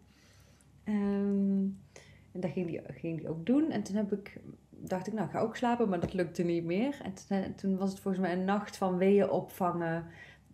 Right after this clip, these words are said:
En, eh, daar echt mee zijn, mee dansen. Ik, ik ervaarde dat ook als, ja, als, ehm, nou, één grote meditatie eigenlijk.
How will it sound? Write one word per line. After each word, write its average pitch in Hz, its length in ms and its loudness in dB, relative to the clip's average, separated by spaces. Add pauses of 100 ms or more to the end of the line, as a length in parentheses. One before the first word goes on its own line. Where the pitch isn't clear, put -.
En, 185 340 2
eh, 170 120 -2
daar 175 240 2
echt 196 220 -2
mee 170 180 4
zijn, 165 500 2
mee 160 180 0
dansen. 214 420 4
Ik, - 120 -4
ik - 200 -6
ervaarde 196 480 -2
dat 214 260 0
ook 220 220 -2
als, 185 500 -4 (1300)
ja, 185 680 -2
als, 170 460 -10 (180)
ehm, 175 880 -8 (480)
nou, 208 280 -2
één 233 240 8
grote 196 440 4
meditatie 185 800 0
eigenlijk. 139 640 -2